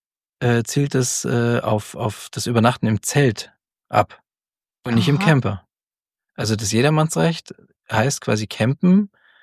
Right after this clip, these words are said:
Speaker 1: aber damit ist eigentlich das ursprüngliche Campen gemeint, soweit ich weiß, also das Übernachten im Zelt. Und eigentlich ist das Übernachten im Camper,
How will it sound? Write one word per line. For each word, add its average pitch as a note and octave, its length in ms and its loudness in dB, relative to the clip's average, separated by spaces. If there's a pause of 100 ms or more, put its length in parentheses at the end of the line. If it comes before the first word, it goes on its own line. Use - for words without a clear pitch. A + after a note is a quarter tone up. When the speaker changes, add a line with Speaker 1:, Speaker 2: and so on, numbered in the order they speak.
(180)
Speaker 1:
aber A#2 200 2
damit B2+ 320 2
ist - 160 -4
eigentlich C3+ 500 0
das - 360 -6
ursprüngliche A#2+ 520 2
Campen G#2 300 -4
gemeint, G#2 340 0
soweit A#2 220 -2
ich B2 100 -6
weiß, C#3 200 0
also A2+ 320 -2
das A2 180 -4
Übernachten G#2+ 420 -2
im A#2+ 160 -2
Zelt. G2+ 460 0 (580)
Und G#2+ 360 -2
eigentlich C#3+ 800 2
ist A#2 240 -4
das A#2 100 -4
Übernachten A2 460 0
im G2+ 160 -2
Camper, D3 540 0